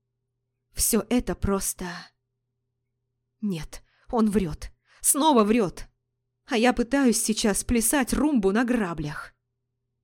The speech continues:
Пальцами дотрагиваюсь до горящих губ. «Ты что там делаешь?» Голос Наташки звенит за дверью. «Ем!»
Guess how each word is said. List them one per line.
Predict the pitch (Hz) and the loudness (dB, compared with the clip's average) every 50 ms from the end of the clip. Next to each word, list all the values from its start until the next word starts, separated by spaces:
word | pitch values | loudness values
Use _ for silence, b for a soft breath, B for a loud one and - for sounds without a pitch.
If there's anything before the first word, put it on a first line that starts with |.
| _ _ _ _ _ _ _ _ _ | _ _ _ _ _ _ _ _ _
Пальцами | - 190 185 208 208 - - 185 175 | -6 -4 -4 -4 -6 -6 -8 -6 -6
дотрагиваюсь | 165 165 - - 170 196 202 214 208 214 214 202 - - - - _ _ _ | -6 -6 -6 -4 -4 -4 -2 -2 -2 -4 -4 -4 -6 -10 -10 -12 _ _ _
до | 233 214 190 | -8 -6 -4
горящих | 180 214 196 170 160 170 - - - 185 175 | -2 -2 -4 -4 -4 -6 -8 -8 -8 -10 -12
губ. | 180 175 156 - - - - _ _ _ _ _ _ _ _ _ _ _ _ _ _ _ _ _ _ _ _ _ _ _ _ _ _ _ | -10 -12 -12 -12 -12 -16 -18 _ _ _ _ _ _ _ _ _ _ _ _ _ _ _ _ _ _ _ _ _ _ _ _ _ _ _
«Ты | - 320 | -4 -4
что | - - 392 | 0 0 0
там | 392 415 403 392 403 | 2 2 2 2 4
делаешь?» | 403 415 349 277 233 175 190 - - - - _ _ _ _ _ _ _ _ _ _ _ _ _ _ _ _ _ _ _ _ _ _ - | 2 2 2 2 0 -2 -4 -6 -8 -10 -12 _ _ _ _ _ _ _ _ _ _ _ _ _ _ _ _ _ _ _ _ _ _ -12
Голос | 202 190 202 226 196 196 - - | -6 -2 0 0 0 0 -2 -4
Наташки | 180 165 - 180 226 - - - 320 | -8 -6 -4 -2 -2 -2 -2 -4 -4
звенит | 247 247 269 262 208 185 180 170 | -2 0 0 0 0 -2 -2 -4
за | 196 208 | -4 -4
дверью. | 190 190 190 165 156 156 147 156 151 _ _ _ _ _ _ _ _ _ _ _ _ _ _ _ _ _ _ _ _ _ _ _ _ _ _ _ - | -4 -4 -8 -8 -8 -10 -12 -12 -16 _ _ _ _ _ _ _ _ _ _ _ _ _ _ _ _ _ _ _ _ _ _ _ _ _ _ _ -8
«Ем!» | 196 185 175 202 226 214 190 175 170 165 | -8 -6 -2 2 2 2 2 0 -4 -8